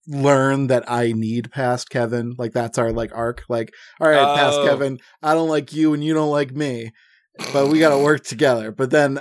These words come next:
Speaker 1: I come to find out that, you know, even though I'm trying to help past Kevin,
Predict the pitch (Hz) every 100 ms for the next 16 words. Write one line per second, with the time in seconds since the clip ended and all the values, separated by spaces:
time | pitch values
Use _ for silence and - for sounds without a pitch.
0 | - 135 135 135 104 139 127 123 - -
1 | 131 120 127 123 101 123 117 - _ 151
2 | 131 117 117 _ - 151 151 143 113 151
3 | 135 117 147 151 - 135 117 - 127 117
4 | 113